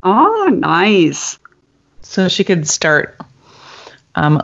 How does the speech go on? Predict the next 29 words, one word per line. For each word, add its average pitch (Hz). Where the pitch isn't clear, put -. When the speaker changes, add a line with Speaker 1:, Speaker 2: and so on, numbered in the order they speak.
Speaker 2:
learning. 151
Speaker 1:
Okay. 254
So, -
Nina, 190
if 202
you're 190
listening, 254
you 208
have 202
to 185
time 165
out 165
and 160
skip 208
ahead 180
thirty 180
seconds. 160
So, -
her -
birthday 180
present, 233
I'm 180
shipping 202
it -
to 214
her 165
late 160
in 175
England, 214